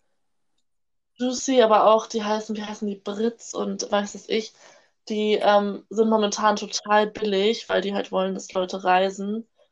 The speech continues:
Und das teuerste, was du da für einen Camper irgendwie bezahlen musst, ist irgendwie, ich glaub,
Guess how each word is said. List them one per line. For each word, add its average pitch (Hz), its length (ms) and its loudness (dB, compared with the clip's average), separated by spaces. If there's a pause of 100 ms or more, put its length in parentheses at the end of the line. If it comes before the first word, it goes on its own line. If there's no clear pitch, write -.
(120)
Und 208 160 -4
das 202 180 0
teuerste, 240 560 4
was 214 200 0
du 202 80 -14
da 196 280 4
für 202 180 -8
einen 190 100 -6
Camper 208 380 -2
irgendwie 190 500 -4 (920)
bezahlen 202 640 2
musst, - 520 -10
ist - 300 -14
irgendwie, 190 680 -6 (1120)
ich - 180 -20
glaub, 190 360 -2